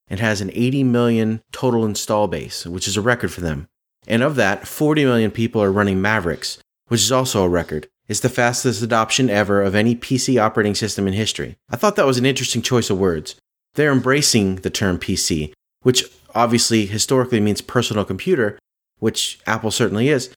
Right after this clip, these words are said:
but it has widely been used before as a term of derision, you know, the whole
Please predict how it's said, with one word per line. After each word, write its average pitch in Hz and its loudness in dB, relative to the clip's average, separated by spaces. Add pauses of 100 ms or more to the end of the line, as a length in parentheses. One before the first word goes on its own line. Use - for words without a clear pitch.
(340)
but 139 2
it 139 0
has 135 2
widely 139 2
been 120 2
used 104 0
before 113 0
as 98 2
a 95 -2
term 117 0
of 87 -2
derision, 90 0
you 101 -2
know, 101 2
the 92 0
whole 95 0